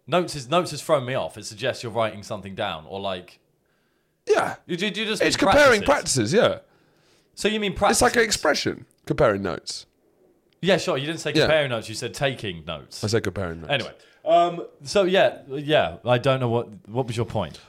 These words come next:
Speaker 2: I was asking about comparing practices. What, what different practices are there? In
Speaker 1: Well, I think the biggest one is whether you stand up or sit down to wipe your ass.
Speaker 2: Yeah.
Speaker 1: And I've had
Speaker 2: But
Speaker 1: well.
Speaker 2: I've changed.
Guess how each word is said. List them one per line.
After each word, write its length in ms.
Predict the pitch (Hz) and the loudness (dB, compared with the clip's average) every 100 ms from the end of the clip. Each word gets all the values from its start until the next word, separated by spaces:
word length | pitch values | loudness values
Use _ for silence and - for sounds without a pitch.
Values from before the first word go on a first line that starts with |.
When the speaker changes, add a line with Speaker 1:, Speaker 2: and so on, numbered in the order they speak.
| _ - | _ 0
Speaker 2:
I 60 | |
was 140 | 147 131 | 2 4
asking 500 | 120 - 113 98 - _ - | 2 2 -2 -2 -10 _ -4
about 420 | 98 104 95 - | 0 2 2 -4
comparing 460 | - 104 104 95 92 | -8 0 2 2 0
practices. 360 | 110 - - 104 | -4 -4 -10 0
What, 240 | 107 - | 0 2
what 200 | 110 - | -2 0
different 280 | 101 - 90 | -6 -6 -6
practices 440 | 101 - - 73 | -6 -6 -10 -8
are 120 | 71 | -8
there? 160 | 73 80 _ _ - | -8 -12 _ _ -12
In 140 | 90 | -2
Speaker 1:
Well, 300 | 147 160 139 | 4 4 4
I 80 | 147 | 0
think 160 | 151 190 | -2 -6
the 80 | 165 | -2
biggest 320 | 180 185 131 | -2 -2 -4
one 120 | 92 | -6
is 60 | 92 | -4
whether 200 | 107 101 | -6 -6
you 80 | 98 | -10
stand 360 | - 110 107 | -4 -4 -4
up 140 | 98 98 | -8 -10
or 60 | |
sit 180 | - 101 | -12 -6
down 200 | 110 110 | -4 -4
to 100 | 87 | -8
wipe 160 | 76 82 | -12 -10
your 100 | 71 | -12
ass. 260 | 76 - _ _ _ _ _ _ _ _ _ _ _ _ _ _ _ _ _ _ _ _ _ - - - _ _ _ _ _ _ _ - - - _ _ - | -12 -16 _ _ _ _ _ _ _ _ _ _ _ _ _ _ _ _ _ _ _ _ _ -16 -16 -16 _ _ _ _ _ _ _ -20 -20 -20 _ _ 0
Speaker 2:
Yeah. 320 | 135 110 90 | 4 4 2
Speaker 1:
And 100 | 117 | -4
I've 140 | 131 | -2
had 260 | 131 - - _ _ _ _ _ _ _ | -2 -2 -4 _ _ _ _ _ _ _
Speaker 2:
But 120 | 120 | 2
Speaker 1:
well. 160 | 143 95 | 4 2
Speaker 2:
I've 40 | 85 | 0
changed. 560 | 143 131 87 - - | 0 0 -4 -12 -18